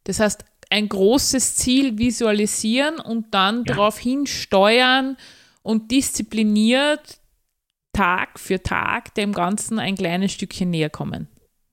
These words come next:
Speaker 2: Genau. Aktuell bin ich gerade dabei, ich ziehe gerade eine riesige Genossenschaft hoch, baue ein neues Hotel und so weiter auf einem wunderschönen Gelände.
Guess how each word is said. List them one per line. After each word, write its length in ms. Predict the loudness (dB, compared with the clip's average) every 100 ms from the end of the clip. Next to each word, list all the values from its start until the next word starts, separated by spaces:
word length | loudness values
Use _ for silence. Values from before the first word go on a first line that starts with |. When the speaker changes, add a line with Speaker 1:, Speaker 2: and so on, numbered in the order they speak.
| _ 2
Speaker 2:
Genau. 640 | 6 6 6 2 -4 -16 _ _ _
Aktuell 760 | 2 2 4 4 6 8 6 6
bin 180 | 6 6
ich 140 | 6
gerade 220 | 4 6 6
dabei, 300 | 4 4 6
ich 160 | 4 4
ziehe 200 | 2 4
gerade 240 | 6 4
eine 160 | 4 6
riesige 560 | 6 6 6 4 4 4
Genossenschaft 840 | 4 4 6 4 6 4 4 4
hoch, 380 | 6 6 2 -8 -18 -18 -20 -20 _
baue 240 | 4 8
ein 80 | 8
neues 400 | 8 8 6 4
Hotel 580 | 2 4 6 6 6 4
und 200 | 6 6
so 180 | 6 4
weiter 640 | 4 4 6 6 6 4 2
auf 140 | 4
einem 340 | 6 8 8 8
wunderschönen 720 | 8 8 6 6 6 8 8
Gelände. 640 | 6 6 8 8 6 2